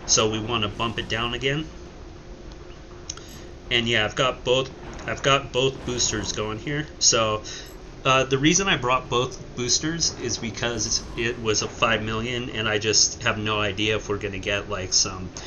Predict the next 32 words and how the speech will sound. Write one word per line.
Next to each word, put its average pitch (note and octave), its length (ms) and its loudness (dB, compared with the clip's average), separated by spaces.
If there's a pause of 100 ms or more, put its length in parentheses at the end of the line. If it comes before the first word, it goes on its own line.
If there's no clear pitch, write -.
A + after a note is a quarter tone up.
(280)
crazy A2+ 460 2
spawns A2 720 4 (220)
with, G2 240 0
like, G2 280 -2 (480)
an A2+ 60 0
elite A2 380 0
battle G#2+ 260 4
cruiser. C3+ 480 2 (180)
I G#2 120 0
have G#2+ 120 0
no A2 200 -2
idea G#2+ 320 0
what G#2+ 160 0
kind G#2+ 220 -2
of G2 100 -4
D G#2+ 120 -4
P G#2 200 0
S G#2 180 4
those A2+ 240 0
will B2 140 -2
do, C3+ 240 2 (160)
so G2 420 4 (540)
that's, - 560 4 (160)
that's G#2 260 0
my G#2+ 120 -4
reasoning. G2 500 -6 (1600)
And A#2+ 180 4
so D3 220 4
far, B2+ 240 2
so A#2 220 4
good. G#2 260 -2
I'm F#2+ 200 -6